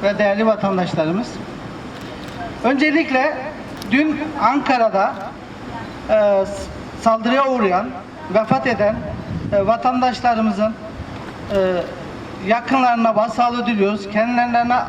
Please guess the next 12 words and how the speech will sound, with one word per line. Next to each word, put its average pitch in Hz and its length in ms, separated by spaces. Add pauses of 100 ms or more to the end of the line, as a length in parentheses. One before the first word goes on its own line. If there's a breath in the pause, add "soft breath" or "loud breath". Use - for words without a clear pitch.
(100)
Allah'tan 233 540 (240)
rahmet 202 340
diliyoruz. 220 460 (800)
E, 175 300 (240)
yerleri 247 460 (1080)
cennet 240 380
be 233 80
olsun. 214 460 (2500)
Bizim 277 280 (880)
derdimiz 311 720 (500)
bu 349 180
ülkede 240 540